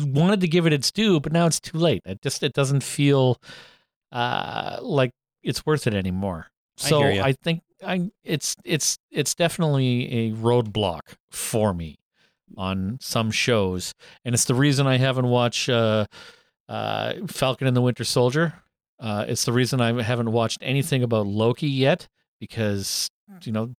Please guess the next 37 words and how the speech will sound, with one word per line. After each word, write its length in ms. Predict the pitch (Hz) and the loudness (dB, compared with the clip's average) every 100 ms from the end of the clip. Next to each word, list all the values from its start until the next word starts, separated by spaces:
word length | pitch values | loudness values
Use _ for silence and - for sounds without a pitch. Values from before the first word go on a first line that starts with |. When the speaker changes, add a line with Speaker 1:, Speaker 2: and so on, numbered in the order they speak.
| - | -10
Speaker 1:
I 60 | |
wanna 200 | 104 104 | -4 -4
pay 140 | 104 160 | -4 -6
attention 380 | - 214 190 135 | -2 -2 0 -4
to 120 | - | -4
that 140 | 95 - | -10 -8
stuff, 260 | - 101 - | -8 -8 -8
but 120 | 101 _ - | -14 _ -14
I 80 | 95 | -12
don't 200 | 95 104 | -8 -4
have 200 | 107 104 | -6 -4
time 260 | 123 131 117 | -4 -4 -6
to 100 | 117 | -8
do 200 | 156 165 | -4 -4
that. 260 | 107 85 - _ - - - _ - | -4 -6 -12 _ -20 -20 -20 _ -8
And 360 | 135 120 113 117 | -2 0 0 -2
it's 300 | 131 117 - | -4 -4 0
the 100 | 131 | 0
reason 580 | 127 135 123 127 120 117 | 4 4 4 2 0 2
why 380 | 113 117 113 | 2 4 2
I 40 | 110 | 2
haven't 240 | 110 110 | 0 0
watched 240 | 107 98 - | 0 -2 -6
The 60 | |
Boys. 580 | 98 123 131 151 190 - | -4 2 4 4 0 -2
It's 320 | 117 123 113 | -4 -4 -4
the 100 | 117 | -2
reason 320 | 113 117 110 | 0 -2 -2
I 40 | 113 | -2
haven't 300 | 117 117 113 | -2 -4 -2
watched, 440 | 110 110 - - - | 0 0 -2 -10 -14
uh, 340 | 113 107 101 101 _ _ _ _ _ | -8 -6 -6 -8 _ _ _ _ _
there's 200 | 113 101 | -4 0
another 280 | 117 127 120 | 2 2 2
show 320 | - 127 120 | 0 4 4
with 220 | 113 107 | 4 0
Kate 220 | - 127 | -2 -6